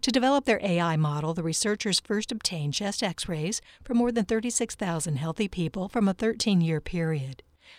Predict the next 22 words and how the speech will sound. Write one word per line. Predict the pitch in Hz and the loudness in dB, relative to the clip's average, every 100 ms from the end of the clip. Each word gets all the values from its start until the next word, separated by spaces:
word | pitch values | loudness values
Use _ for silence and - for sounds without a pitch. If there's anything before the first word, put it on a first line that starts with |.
| _ | _
Then | 196 | 4
they | 190 | 4
gathered | 160 165 165 165 | 4 0 0 2
similar | - 180 185 214 | 2 4 4 2
images | 202 170 156 165 165 | 2 0 2 0 0
from | - 185 | 0 0
another | 156 156 175 160 | 0 0 0 -4
thirty-four | - 185 208 - 170 | -2 -2 -2 0 -2
thousand | - 170 220 247 208 | 0 -2 2 4 2
people | 165 143 202 269 - - - | 0 -2 -2 -4 -10 -18 -10
with | 208 | -2
diseases | 233 233 233 233 247 | 0 2 2 2 0
such | - 185 | 0 0
as | 196 - | -2 -4
high | 165 139 | -4 -4
blood | 165 165 | -4 -4
pressure | 190 175 233 254 - | -2 -2 -2 -4 -4
and | 202 | -2
chronic | 156 196 180 214 | -2 0 0 0
obstructive | - - 208 190 240 208 | -2 -2 -2 -4 -4 -4
pulmonary | 196 160 147 143 143 | 0 2 2 0 -4
disease. | 147 151 165 151 131 - | -4 -2 0 -2 -6 -10